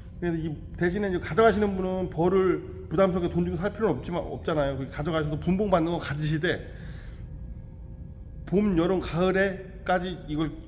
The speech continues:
관리를 해주셔야 돼요. 보통 그 정도 되면, 그 시기 정도 되면 보통 여덟 칸에서 많게는 열 칸까지 올라가요.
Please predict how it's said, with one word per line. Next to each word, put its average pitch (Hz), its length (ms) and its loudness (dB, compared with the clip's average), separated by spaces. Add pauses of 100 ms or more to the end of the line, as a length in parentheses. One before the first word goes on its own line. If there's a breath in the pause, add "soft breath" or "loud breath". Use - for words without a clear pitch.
(240)
관리를 190 360 4
해주셔야 139 300 -2
돼요. 95 120 -10 (720 loud breath)
보통 202 300 0
그 165 100 0
정도 226 200 2
되면, 180 300 0
그 185 100 -2
시기 185 360 -4
정도 180 200 -2
되면 151 200 0
보통 147 280 -2
여덟 165 220 2
칸에서 170 340 0
많게는 143 380 2
열 131 100 2
칸까지 160 300 2
올라가요. 104 380 -4